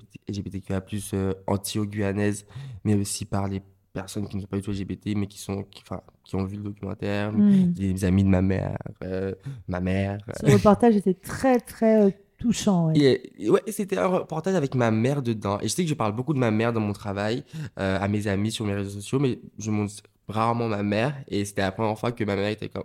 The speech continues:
Speaker 1: même filmée par des caméras chez elle en plus, euh, avec une interview où c'est la première fois où on formalise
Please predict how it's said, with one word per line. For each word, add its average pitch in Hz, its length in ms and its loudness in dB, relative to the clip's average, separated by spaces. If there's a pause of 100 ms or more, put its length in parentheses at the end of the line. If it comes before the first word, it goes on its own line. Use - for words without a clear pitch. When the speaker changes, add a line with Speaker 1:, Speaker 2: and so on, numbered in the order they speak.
(160)
Speaker 1:
même 104 200 -4
filmée 104 420 -4
par 104 100 -4
des 95 80 -6
caméras 95 380 -6 (160)
chez - 220 -4
elle 104 180 -6
en 107 80 -10
plus, 110 380 -12 (440)
euh, 95 300 -2 (120)
avec 104 220 -4
une 113 140 2
interview 110 380 -2
où 143 160 0 (100)
c'est - 160 -8
la 101 100 2
première 131 400 0
fois - 360 -4 (360)
où 165 320 2
on 127 200 4
formalise 139 920 2